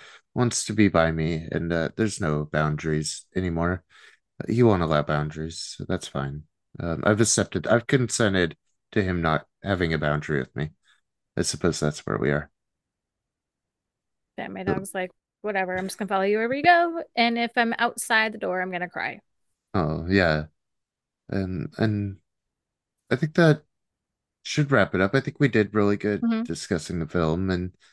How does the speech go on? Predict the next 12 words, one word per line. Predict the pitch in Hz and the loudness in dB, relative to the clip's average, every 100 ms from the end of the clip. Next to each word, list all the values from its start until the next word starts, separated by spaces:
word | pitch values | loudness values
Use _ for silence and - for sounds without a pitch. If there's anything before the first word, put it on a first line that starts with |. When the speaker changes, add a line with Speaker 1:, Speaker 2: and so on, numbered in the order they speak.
| _ _ _ - | _ _ _ -12
Speaker 1:
the | 76 | -2
themes, | 101 82 87 98 104 - | 2 2 0 -4 -8 -4
and, | 80 85 82 | -4 -2 0
uh, | 87 87 87 _ _ _ _ _ _ - | 2 2 0 _ _ _ _ _ _ -2
I'd | 110 | 4
love | 123 - | 2 4
for | 123 | 6
you | 120 | 6
to | 113 | 4
come | 113 107 | 0 0
back | 98 - | 0 0
on. | 104 85 85 | -4 -4 -8